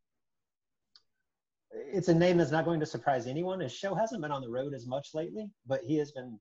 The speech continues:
dominant locally, and he's just a guy that knows his way to the winner's circle. I'll take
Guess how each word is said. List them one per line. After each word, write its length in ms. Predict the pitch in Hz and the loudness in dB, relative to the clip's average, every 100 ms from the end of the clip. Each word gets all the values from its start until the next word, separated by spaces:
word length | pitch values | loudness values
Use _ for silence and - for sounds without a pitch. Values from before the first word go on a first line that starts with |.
| _ | _
dominant 520 | 135 127 131 143 151 - | -4 -2 -4 -6 -8 -8
locally, 540 | 123 139 139 185 220 214 _ _ _ | -6 -4 -4 -6 -6 -10 _ _ _
and 100 | 127 | -6
he's 140 | 123 113 | -4 -4
just 200 | 135 - | -8 -8
a 60 | |
guy 260 | 104 104 113 | -6 -4 -4
that 200 | 110 113 | -4 -8
knows 420 | 117 117 117 113 | -4 -2 -4 -6
his 160 | 120 113 | -10 -10
way 180 | 117 113 | -8 -8
to 120 | 120 | -8
the 80 | 110 | -10
winner's 240 | 110 110 | -10 -14
circle. 240 | 110 107 110 | -14 -12 -12
I'll 80 | |
take 100 | - | -10